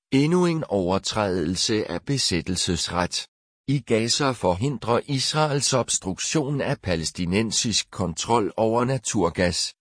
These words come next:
kombineret med dens eksportaftale på femogtredive milliarder dollar med Egypten underskrevet i december to tusind og femogtyve,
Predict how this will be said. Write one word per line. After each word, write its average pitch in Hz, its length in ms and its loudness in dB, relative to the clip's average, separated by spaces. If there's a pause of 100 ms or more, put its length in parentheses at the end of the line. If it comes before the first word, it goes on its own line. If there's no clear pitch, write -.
(140)
kombineret 160 800 0
med 113 160 2
dens 92 380 0
eksportaftale 107 1200 0
på 92 200 -4
femogtredive 104 840 2
milliarder 87 580 0
dollar 107 480 2
med 113 260 0
Egypten 120 680 -2
underskrevet 120 840 2
i 117 100 -2
december 143 600 0
to 160 300 -2
tusind 110 520 -2
og 85 300 -2
femogtyve, 120 1000 2